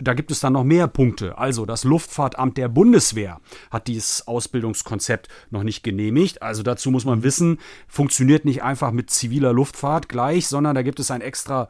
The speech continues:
Luftfahrtamt der Bundeswehr. Das guckt auf die Ausbildung, wie läuft die im Detail, haben die Leute dann genug Flugstunden und Erfahrung sammeln können in den unterschiedlichen Situationen,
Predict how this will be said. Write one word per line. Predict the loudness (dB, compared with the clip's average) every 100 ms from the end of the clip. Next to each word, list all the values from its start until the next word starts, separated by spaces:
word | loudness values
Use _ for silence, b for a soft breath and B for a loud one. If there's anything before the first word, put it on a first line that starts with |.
| -2
Luftfahrtamt | 2 2 0 -2 -2 -4 -4
der | -2
Bundeswehr. | 2 2 2 0 -2
Das | -2 -2
guckt | -2 -4
auf | -6 -6
die | -6 -6
Ausbildung, | -4 -6 -2 0 2 2 2
wie | 2
läuft | 0 0 -2
die | 0
im |
Detail, | 0 0 -2 0 -2 B B B
haben | -2 0
die | 2
Leute | 2 0 0
dann | 2
genug | 4 2 2
Flugstunden | -4 -4 -2 0 0 -2 -4
und | -6 -10
Erfahrung | -6 -4 -2 -2
sammeln | -2 -2 -2 -2
können | -2 -2
in | -2
den | -2 -2
unterschiedlichen | -4 -4 -6 -6 -6
Situationen, | -6 -4 -6 0 2 2